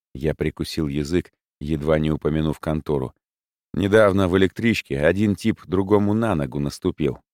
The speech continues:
а тот взъярился, ну, слово за слово, а пострадавший ментом оказался.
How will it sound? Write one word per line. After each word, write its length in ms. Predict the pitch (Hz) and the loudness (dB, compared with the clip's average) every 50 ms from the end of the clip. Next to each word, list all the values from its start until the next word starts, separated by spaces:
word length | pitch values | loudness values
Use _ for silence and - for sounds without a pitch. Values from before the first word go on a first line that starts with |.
| _ _ - | _ _ -8
а 120 | - 101 | -6 0
тот 200 | - 147 135 110 | 0 0 0 0
взъярился, 680 | 87 85 78 80 92 104 90 85 87 82 76 - - - | -4 -6 -4 0 0 2 2 2 2 0 -2 -4 -6 -6
ну, 260 | 87 127 135 107 73 - | -4 -2 -2 -2 -4 -8
слово 400 | - - - 98 107 101 85 78 | -12 -6 -2 0 2 2 2 2
за 220 | 69 78 101 101 95 | 2 4 2 2 2
слово, 320 | - - 80 80 73 - - _ _ _ _ _ _ _ _ - | 0 0 2 2 2 0 -4 _ _ _ _ _ _ _ _ -8
а 100 | 82 82 | -4 -2
пострадавший 720 | - 110 - - - 127 131 139 139 123 - - 113 107 | -2 -2 0 2 4 4 6 6 6 4 2 0 0 2
ментом 580 | 101 110 117 113 104 90 - 92 85 80 71 - | 2 4 4 2 2 2 2 2 2 2 2 -2
оказался. 720 | - 69 - 78 73 67 73 76 69 67 - - 65 58 | -6 -4 -2 -2 -2 0 0 0 0 0 -2 -6 -10 -10